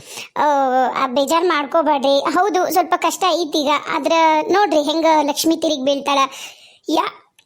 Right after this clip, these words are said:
ಈಗ ಒಂದ್ ಸಮಯ ಅಂತ ಬರ್ಬೇಕಲ್ಲ, ಸುಮ್ ಸುಮ್ನೆ ತಿರುಗಿ ಬೀಳಕ್ಕಾಗಲ್ಲ. ಎಲ್ಲಿವರೆಗೂ ಈಗ, ಆ, ಹೇಳ್ತಾರಲ್ರಿ, "ಕತ್ತಿಗ್ ಬರೋವರೆಗೂ ತಡ್ಕೋತೀವಿ, ಅದಾದ್ಮೇಲೆ ಮತ್ತೆ ತಡ್ಕೊಳಕ್ಕಾಗಲ್ಲ" ಅಂತ ಹೇಳಿ,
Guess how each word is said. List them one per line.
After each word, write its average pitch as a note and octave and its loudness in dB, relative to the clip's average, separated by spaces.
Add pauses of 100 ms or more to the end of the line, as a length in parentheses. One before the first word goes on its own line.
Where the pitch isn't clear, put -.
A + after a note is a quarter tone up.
(420)
ಈಗ F4 2
ಒಂದ್ F#4 2
ಸಮಯ A4 2
ಅಂತ A4 2
ಬರ್ಬೇಕಲ್ಲ, D#4+ 2
ಸುಮ್ F#4+ 4
ಸುಮ್ನೆ C5+ 2
ತಿರುಗಿ F#4 -2
ಬೀಳಕ್ಕಾಗಲ್ಲ. C#4+ 0
ಎಲ್ಲಿವರೆಗೂ A4 0 (320)
ಈಗ, E4+ 2 (500)
ಆ, - -2
ಹೇಳ್ತಾರಲ್ರಿ, D4+ 0
"ಕತ್ತಿಗ್ D#4+ -4
ಬರೋವರೆಗೂ F4+ 2
ತಡ್ಕೋತೀವಿ, D#4+ -2
ಅದಾದ್ಮೇಲೆ E4+ 0
ಮತ್ತೆ D#4 -2
ತಡ್ಕೊಳಕ್ಕಾಗಲ್ಲ" C#4+ 0
ಅಂತ C4 -4
ಹೇಳಿ, C4+ -2